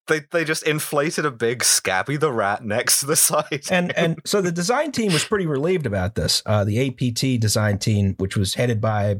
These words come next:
Speaker 2: uh, I believe headed by Alan Wicken, who we talked about earlier, 'cause they're like, "Okay, we do need some more time to make modifications. Let's, uh, let's, um, you know,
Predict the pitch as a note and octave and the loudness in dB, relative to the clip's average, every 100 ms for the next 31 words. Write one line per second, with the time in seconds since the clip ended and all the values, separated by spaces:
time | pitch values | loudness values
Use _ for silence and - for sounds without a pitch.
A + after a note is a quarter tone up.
0 | - F2+ F2+ F2+ - _ _ G#2 G#2 C#3+ | 0 0 2 0 -6 _ _ -2 0 0
1 | A2+ A2 G2+ G2+ G2+ G2 - G#2+ G2 F#2+ | 0 0 0 0 2 2 2 2 2 2
2 | G#2 - F#2 F2+ F2+ G2 F#2 G2 F#2+ A2 | 2 2 2 2 2 2 2 0 2 2
3 | F#2+ F2 - _ _ _ C3 B2+ C#3+ C3+ | 2 0 -4 _ _ _ -4 0 2 0
4 | B2 C3+ B2 A#2 A2+ C#3+ C#3+ C3+ B2 - | 0 -2 2 2 0 0 2 2 2 0
5 | B2 A2+ A2 - B2 A#2+ A2 G#2+ G2+ G#2+ | 0 2 0 0 0 0 2 0 2 2
6 | G#2+ G2 F#2+ - A2+ A2 G2 D#2+ - _ | 2 0 -2 0 0 0 0 0 -4 _
7 | - - A2+ A2+ - A2 G#2 - _ _ | -20 -2 -2 0 0 2 0 -4 _ _
8 | - A2+ - A2+ G#2 F#2 F2 _ _ - | -2 0 2 2 2 2 0 _ _ -2
9 | F#2+ D#2+ F#2 | 0 2 -2